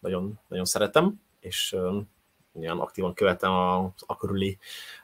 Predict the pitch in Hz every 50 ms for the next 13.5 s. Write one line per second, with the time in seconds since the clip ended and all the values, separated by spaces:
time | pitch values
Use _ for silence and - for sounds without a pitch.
0 | _ - 98 92 92 92 - - - - 92 90 92 95 101 98 98 95 - -
1 | 98 - 104 92 - - 101 92 - - - - 104 92 - - 98 95 92 98
2 | 92 92 92 95 92 - 101 95 - 107 98 - 95 - 101 92 98 95 90 -
3 | - - - - 104 98 95 92 95 98 95 - _ _ _ - 98 95 95 95
4 | 95 95 95 - 101 95 95 92 - - - 120 123 131 - - 160 156 - -
5 | _ _ _ _ _ _ _ - - 95 95 98 101 101 104 101 - - - -
6 | - 117 98 95 92 92 92 - - 101 95 92 - - - - _ _ _ _
7 | _ _ - 151 165 165 - - 190 90 92 - - - 143 131 127 - - 113
8 | 107 107 107 - - - - - - - - - _ - - - - - 110 104
9 | 110 98 92 95 95 92 - - - _ _ _ - 101 98 95 - 104 95 185
10 | 98 98 98 95 - - - _ _ _ _ - 87 90 90 87 90 95 92 87
11 | 87 85 - 87 - - 117 110 101 107 98 92 98 95 - 101 95 95 - 98
12 | 92 98 92 90 - - 98 92 98 95 90 - - - 98 92 90 90 - -
13 | - 127 135 147 156 147 143 139 139 139